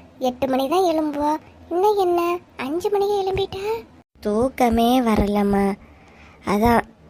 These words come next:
எழும்பி வந்தேன். எப்பா, இது கொஞ்சம் ஹோம்ஒர்க்கை முடிக்க வேண்டியது இருக்கு, அதையும் முடிச்சு வச்சுட்டலான்னு தான் எழும்பி வந்தேம்மா.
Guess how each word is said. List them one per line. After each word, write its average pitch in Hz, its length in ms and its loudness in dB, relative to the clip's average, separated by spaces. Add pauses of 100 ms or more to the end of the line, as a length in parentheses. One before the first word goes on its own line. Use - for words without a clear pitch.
(140)
எழும்பி 233 400 2
வந்தேன். 240 420 0 (1120)
எப்பா, 277 400 -4 (720)
இது 285 280 -4
கொஞ்சம் 269 440 2
ஹோம்ஒர்க்கை 277 640 2
முடிக்க 277 340 -2
வேண்டியது 262 360 -2
இருக்கு, - 400 -8 (400)
அதையும் 254 420 2
முடிச்சு 254 360 0
வச்சுட்டலான்னு 233 580 -2
தான் 247 200 2
எழும்பி 240 300 -2
வந்தேம்மா. 240 600 -6